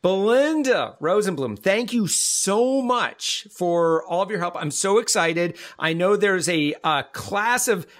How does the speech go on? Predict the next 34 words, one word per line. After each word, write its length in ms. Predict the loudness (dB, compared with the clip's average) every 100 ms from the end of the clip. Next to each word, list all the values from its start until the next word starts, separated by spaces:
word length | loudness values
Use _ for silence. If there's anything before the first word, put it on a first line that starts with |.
| -2
again, 320 | 2 4 4
I, 120 | 2
I, 160 | 0 -2
I 140 | 0
really, 360 | 2 2 4 2
I 40 |
think 200 | 0 -2
of 100 | -2
it 80 | -2
like 260 | -2 -2 0
a, 220 | 0 2
uh, 220 | 2 0
you 180 | -2 -2
know, 100 | 0
we're, 220 | 0 2
we're, 480 | 2 2 2 0 -4
<laughs> 20 |
we 80 | -4
got 160 | -2 -2
a 60 |
college 500 | -4 -8 -4 -2 -4
class 320 | -4 -2 -2 -4
together. 560 | -2 0 2 2 2 -2 -16 -4
It's 320 | -2 -2 -2
me. 460 | 0 0 0 -2 -8 -6
It's 180 | -4
gonna 180 | -2 -4
be 100 | -2
a 60 | -2
bunch 280 | -2 -2 -2
of 80 |
Savings 420 | -2 0 0 -2 -2
Angel 360 | -2 -2 -2
friends, 640 | -2 -4 -2 -2 -2 -4